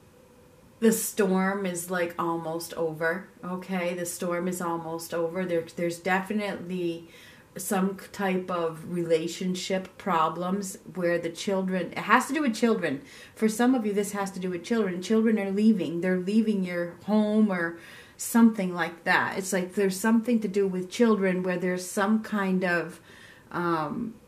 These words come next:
argument, okay? There's some kind of argument with children here, and I,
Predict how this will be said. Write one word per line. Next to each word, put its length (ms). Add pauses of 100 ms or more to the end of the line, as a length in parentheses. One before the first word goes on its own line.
(1500)
argument, 600 (200)
okay? 320
There's 200
some 220
kind 220
of 100
argument 520
with 200
children 440
here, 300
and 240
I, 140